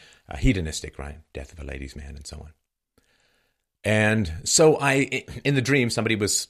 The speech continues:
talking about Leonard Cohen, and, uh, I kind of imitated his singing i-, in the break in the conversation, and people, people laughed. And then I made some joke about, you know, the Leonard,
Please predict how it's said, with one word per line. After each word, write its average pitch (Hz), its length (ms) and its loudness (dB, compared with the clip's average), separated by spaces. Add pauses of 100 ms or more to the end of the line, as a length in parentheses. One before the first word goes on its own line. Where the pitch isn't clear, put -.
(140)
talking 117 260 0
about 95 180 2
Leonard 95 280 -2
Cohen, 87 340 0 (500)
and, 85 300 0
uh, 82 240 2
I 87 120 0
kind 110 240 0
of 95 60 0
imitated 92 520 0
his 85 240 -2
singing 98 560 -2
i-, 92 40 -6
in 95 240 -4
the 90 60 -2
break 90 260 -2
in 90 60 -4
the 87 80 -4
conversation, 80 600 -4
and 80 100 -6
people, 78 360 -6 (1080)
people 101 220 -2
laughed. 87 340 -2
And 87 80 -4
then 92 100 -2
I 95 40 0
made 95 220 0
some 95 200 -2
joke 87 300 -2
about, 82 400 -4 (100)
you 82 140 -6
know, 80 200 -2
the 76 200 -6 (240)
Leonard, 85 380 -2